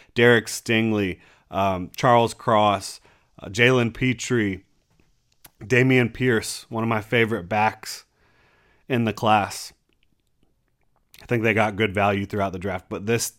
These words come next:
this roster is still far from being, uh, super competitive week in and week out.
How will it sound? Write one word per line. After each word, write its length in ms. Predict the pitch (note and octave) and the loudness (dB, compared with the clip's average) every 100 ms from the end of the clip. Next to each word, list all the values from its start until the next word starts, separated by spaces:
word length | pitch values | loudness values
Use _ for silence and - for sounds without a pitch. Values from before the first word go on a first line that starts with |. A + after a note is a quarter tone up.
| - | -4
this 240 | A2+ - | -4 0
roster 400 | A2 A2 - A2 | 0 0 -2 -4
is 100 | F#2+ | -4
still 460 | - - A2 G#2+ F#2+ | -6 -6 -2 -2 -4
far 440 | - A2 G#2 G2+ | -8 -2 0 0
from 340 | - G#2 G2+ | -2 -4 -4
being, 500 | F#2 G2 G2 F#2+ F2+ - - - _ - | -4 -4 -4 -4 -6 -12 -20 -20 _ -16
uh, 60 | - | -14
super 460 | - - - B2 A#2 | -8 -4 0 0 -2
competitive 680 | - G#2 - A2 G2+ G2 F2+ | -4 -4 -2 0 0 -2 -2
week 240 | G2+ G2 | -6 -6
in 100 | G#2 | -4
and 160 | G2 F#2+ | -4 -4
week 240 | G2 F2+ | -6 -4
out. 300 | G2+ F#2+ G2 | -2 0 0